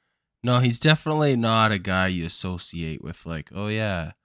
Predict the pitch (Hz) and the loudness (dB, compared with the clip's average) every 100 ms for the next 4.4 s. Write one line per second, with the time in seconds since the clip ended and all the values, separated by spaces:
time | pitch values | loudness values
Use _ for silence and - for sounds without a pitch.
0 | _ _ _ - 101 107 101 95 - 117 | _ _ _ -8 -6 -6 -8 -8 -4 -2
1 | 101 87 78 - - 85 80 78 78 _ | -2 -4 -6 -10 -6 -4 -4 -4 -8 _
2 | _ _ _ _ - - 101 104 104 98 | _ _ _ _ -14 -4 0 2 2 2
3 | 98 98 98 92 87 82 - 101 82 85 | 2 2 2 0 -2 -4 -6 -6 -6 -8
4 | - 67 50 - | -8 -10 -10 -14